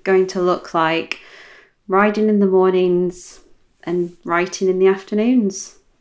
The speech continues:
And I figure that if I write every day and take photos, not every day, but frequently,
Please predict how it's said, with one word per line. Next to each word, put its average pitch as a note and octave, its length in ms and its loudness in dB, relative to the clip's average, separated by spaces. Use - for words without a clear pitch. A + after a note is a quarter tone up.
And F#3 120 -4
I F3+ 60 -4
figure F#3 380 -4
that F3 400 0
if - 140 -12
I - 240 -4
write G3+ 360 2
every G#3+ 240 -2
day G3 540 2
and E3+ 260 -4
take G3 240 -2
photos, F#3 1040 0
not - 140 -2
every F#3 260 4
day, F#3+ 220 4
but - 160 -4
frequently, F#3+ 880 -2